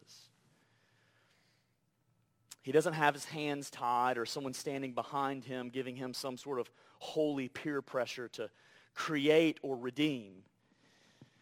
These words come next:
Rather, the Father has overflowed in mere delight in his creation. And you need to think about this.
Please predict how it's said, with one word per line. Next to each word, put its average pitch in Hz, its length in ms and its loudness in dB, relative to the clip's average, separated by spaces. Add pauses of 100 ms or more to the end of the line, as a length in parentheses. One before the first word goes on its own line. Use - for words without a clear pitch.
(680)
Rather, 160 300 12
the 151 100 4
Father 170 400 10
has 147 260 0
overflowed 175 920 8
in 143 220 -2
mere 156 260 0
delight 139 960 2 (100)
in 127 120 -10
his 123 160 -10
creation. 131 640 -4 (1040)
And 151 100 -8
you 170 80 0
need 170 60 -2
to - 40 -12
think 240 120 0
about 156 160 4
this. - 420 -8